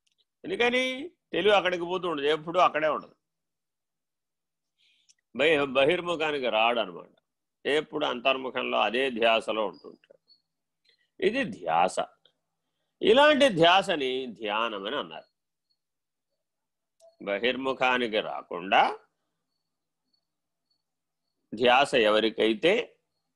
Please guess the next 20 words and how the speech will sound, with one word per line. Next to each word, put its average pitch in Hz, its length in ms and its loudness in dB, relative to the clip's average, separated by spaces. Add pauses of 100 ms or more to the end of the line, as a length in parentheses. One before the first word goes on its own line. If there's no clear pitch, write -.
(380)
ఒకే 123 280 2
అంశం 151 380 0
మీద 127 160 0
నిలబడిపోతుందో, 101 1080 -2 (640)
అది 143 180 4
పరమాత్మ 139 680 0
మీద 139 180 -4
నిలబడిపోతుందో, 131 960 -6 (640)
లేదా 190 600 4 (640)
దేశికుని 143 480 -6
మీద, 127 440 -4 (500)
పరమ 135 420 -2
గురువు 127 240 -4
మీద 120 220 -8
నిలబడిపోతుందో, 107 1000 -8 (640)
అలాంటి 262 460 2
ధ్యాసకు 113 1000 -6 (320)
ధ్యానమని 90 680 -4
పేరు. 160 300 0 (1120)
సరే, 110 420 -2